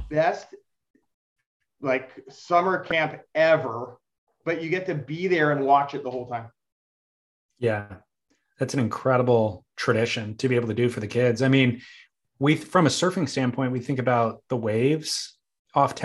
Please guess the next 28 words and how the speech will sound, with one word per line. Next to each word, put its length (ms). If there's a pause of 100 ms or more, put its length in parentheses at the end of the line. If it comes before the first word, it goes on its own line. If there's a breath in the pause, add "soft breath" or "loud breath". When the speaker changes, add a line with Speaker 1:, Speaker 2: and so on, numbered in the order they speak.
Speaker 2:
Tavi, 320
but, 500
um, 440 (380)
obviously 400
it 100
sounds 340
like 160
a 20
great 340
summer 280
camp 240
for 80
the 80
kids 340
too. 320
Speaker 1:
Well, 120
there's 200
a 60
wave 400
there 460 (100)
called 260
Kittyland 640 (300)
that 260
breaks 400
Speaker 2:
Yeah. 120
Speaker 1:
inside 680
of 140
restaurants. 720